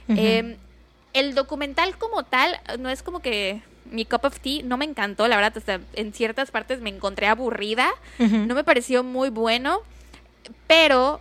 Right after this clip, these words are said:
Speaker 2: lo que sí me llamó muchísimo la atención, o sea, porque sí exponen todos los datos y así, o
Speaker 1: Ujú.
Speaker 2: bueno, cosas que yo no sabía del caso,
Speaker 1: Ujú.
Speaker 2: em, pero bueno, sí,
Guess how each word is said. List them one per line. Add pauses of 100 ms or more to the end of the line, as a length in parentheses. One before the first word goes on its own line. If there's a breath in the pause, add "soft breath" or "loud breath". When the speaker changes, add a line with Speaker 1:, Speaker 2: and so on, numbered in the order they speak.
(160)
Speaker 2:
lo
que
sí
me
llamó
muchísimo
la
atención,
o
sea,
porque
sí
exponen
todos
los
datos
y
así, (120)
o
Speaker 1:
Ujú.
Speaker 2:
bueno, (380)
cosas
que
yo
no
sabía
del
caso, (200)
Speaker 1:
Ujú.
Speaker 2:
em, (260)
pero
bueno,
sí,